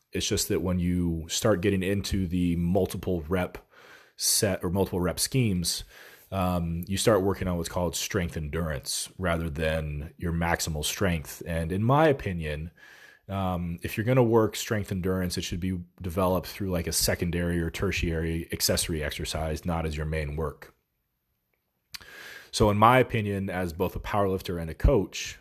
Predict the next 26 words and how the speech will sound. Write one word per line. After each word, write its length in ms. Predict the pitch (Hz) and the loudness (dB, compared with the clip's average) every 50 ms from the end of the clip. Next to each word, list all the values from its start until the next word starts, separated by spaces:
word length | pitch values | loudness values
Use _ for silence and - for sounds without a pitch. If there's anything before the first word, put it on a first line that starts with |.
| _ | _
and 120 | 98 92 90 | -10 -8 -6
as 100 | 82 - | -6 -8
a 60 | - | -8
powerlifting 580 | - - 95 90 87 78 78 80 - 80 73 | -8 -6 -4 -4 -4 -4 -6 -8 -8 -10 -10
coach, 460 | - - 135 101 78 - - - - - _ - - - - - - - - _ _ | -4 -2 -2 -2 -2 -6 -12 -18 -20 -20 _ -20 -20 -20 -20 -20 -20 -20 -20 _ _
um, 320 | 98 95 92 90 85 80 82 | -2 0 0 0 0 0 0
your 100 | 87 90 | 0 0
max 320 | 98 101 98 101 - - | 2 2 2 2 4 2
effort 220 | 107 92 - 104 | 2 2 2 -2
method 340 | 87 92 90 87 - 95 85 | 0 0 -2 0 -2 -2 -4
should 160 | - - 95 | -2 0 2
always 300 | 92 95 104 104 101 92 | 4 6 6 6 6 4
be 160 | 82 80 92 90 | 2 0 0 0
limited 500 | 85 90 92 95 90 - - 92 82 76 | 0 0 0 0 -2 0 -2 -2 -2 -2
to 180 | - - 87 80 | -6 -4 -4 -2
a 80 | 78 | -2
one 400 | 78 71 76 85 82 82 80 80 | -4 -2 -2 -2 -2 -2 -2 -2
rep 260 | 78 76 73 76 - | -2 -2 -2 -2 -4
max. 640 | - 67 65 64 62 - - - - - - - - - - _ _ _ _ - | -4 -2 0 0 0 0 -4 -8 -8 -8 -8 -8 -10 -16 -20 _ _ _ _ -12
Um, 640 | 85 80 78 76 76 73 71 71 71 69 69 69 - _ _ | -8 -6 -6 -6 -6 -6 -6 -8 -8 -10 -10 -12 -14 _ _
there 100 | - 95 | -2 0
are 40 | 92 | 4
definitely 260 | 92 110 - - 98 | 4 4 4 4 -2
situations 680 | - - 98 - 101 92 95 92 87 - 95 87 82 | -2 -2 -2 -2 -2 0 0 0 0 -2 -4 -4 -4
in 140 | 87 85 85 | -4 -4 -2
which 420 | 82 90 85 - - - - - | -2 -2 -2 -2 -6 -8 -8 -10